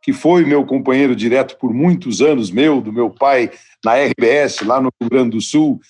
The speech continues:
Eh, e o Zé é uma, é, é, é um desses personagens vivos desta história da televisão e da comunicação do nosso Brasil. E também tá aqui junto com o, o Tonê Camargo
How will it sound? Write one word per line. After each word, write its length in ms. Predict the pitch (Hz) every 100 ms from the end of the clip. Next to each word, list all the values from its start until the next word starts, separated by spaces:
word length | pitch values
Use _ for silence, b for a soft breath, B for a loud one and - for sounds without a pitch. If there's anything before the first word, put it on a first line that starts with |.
| b -
Eh, 360 | 123 131 127 120
e 100 | 139
o 40 | -
Zé 160 | 151
é 40 | 160
uma, 280 | 156 147 131
é, 260 | 98 117 -
é, 220 | 120 135
é 40 | 151
um 120 | 180
desses 380 | 175 - 151 -
personagens 760 | - 151 156 139 160 147 160
vivos 600 | 110 127 208 170 123 92
desta 380 | 90 147 151 -
história 540 | 277 - 147 160 143 107
da 120 | 113
televisão 600 | - 123 107 90 151 151
e 20 |
da 120 | 117
comunicação 500 | 107 117 117 113 104 -
do 60 | -
nosso 220 | 113 -
Brasil. 320 | - 110 87 85 _ _ _ -
E 60 |
também 240 | 143 185 190
tá 100 | 190
aqui 220 | 175 185
junto 300 | 151 185 185
com 260 | - 190 190
o, 200 | 156 156
o 40 |
Tonê 300 | - 151 151
Camargo 560 | 143 127 160 151 101